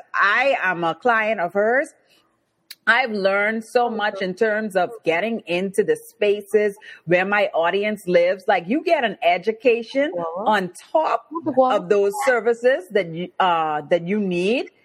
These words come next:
Speaker 1: to expand your business reach and to let people know who you are and what you're doing.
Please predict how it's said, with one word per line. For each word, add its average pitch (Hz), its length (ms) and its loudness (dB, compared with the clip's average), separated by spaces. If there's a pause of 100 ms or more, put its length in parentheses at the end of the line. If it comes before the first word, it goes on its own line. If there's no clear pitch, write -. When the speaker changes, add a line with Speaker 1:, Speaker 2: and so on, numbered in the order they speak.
(220)
Speaker 1:
to 196 200 2
expand 196 680 -2
your 175 120 0
business 170 460 -2
reach 208 220 0
and 233 100 -2
to 254 80 0
let 262 220 0
people 285 280 0
know 220 480 0
who 320 140 2
you 277 200 0
are 214 180 2
and 180 100 -4
what 185 220 -4
you're 196 80 -2
doing. 160 420 0